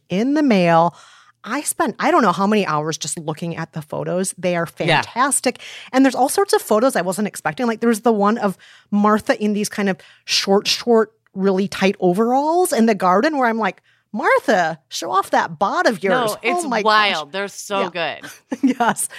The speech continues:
Speaker 1: The pictures are fantastic. There's one of her with, like, her staff she hires to help her work a party. <laughs> And I'm just
Speaker 2: Yeah,
Speaker 1: like
Speaker 2: there's, like, there is a little section about, like, "and catering, right?" Like, and it's like, "No,
Speaker 1: Yeah.
Speaker 2: Martha, uh, that's not relatable."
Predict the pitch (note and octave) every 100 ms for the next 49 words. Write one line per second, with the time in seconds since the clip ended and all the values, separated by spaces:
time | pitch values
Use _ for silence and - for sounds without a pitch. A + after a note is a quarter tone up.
0 | - - - - A#3+ C4+ A#3+ - F3+ F3
1 | E3+ - F3 G#3+ G3+ A3+ A3 G3 G#3 A#3
2 | A3+ - F3 G3+ G#3 - F3+ E3+ - -
3 | _ - A#3 G3+ - - D#3+ F3+ - -
4 | A3+ B3+ C4+ C4+ G3+ F#3+ - F#3+ E3+ F3
5 | E3+ E3 D#3+ A3+ D#4+ - - - _ G#3+
6 | - - D#4 - C#4+ - C4+ C#4 A#3 C#4
7 | C4+ D4 D#4+ C#4+ C#4+ C4+ C4+ D4 C4+ C4
8 | C4 - A3+ G3+ F#3 G3 G3+ C4+ D#4+ G4
9 | G#4 D#4+ E3+ D3 D#3 F#3 A3 D4+ A3+ G#3
10 | F3+ E3 E3+ D#3 - D3 A#3+ C#4+ E3 B2+
11 | C3+ C#3+ D3+ E3 E3 E3 E3 D3 C#3 C3
12 | A#2+ B2